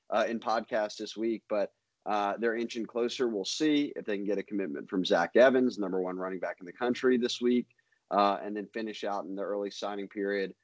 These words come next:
uh, with some really big names. We've got tidbits on all those guys with what we're hearing. So, uh, really no better time, uh, if you're listening to the podcast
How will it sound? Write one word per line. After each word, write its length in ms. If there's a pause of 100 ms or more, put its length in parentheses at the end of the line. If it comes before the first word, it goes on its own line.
(220)
uh, 180
with 200
some 180
really 220
big 240
names. 480
We've 140
got 260
tidbits 400
on 100
all 140
those 180
guys 380
with 120
what 120
we're 100
hearing. 440
So, 360 (340)
uh, 180
really 240
no 160
better 220
time, 400 (180)
uh, 220
if 180
you're 140
listening 340
to 0
the 100
podcast 460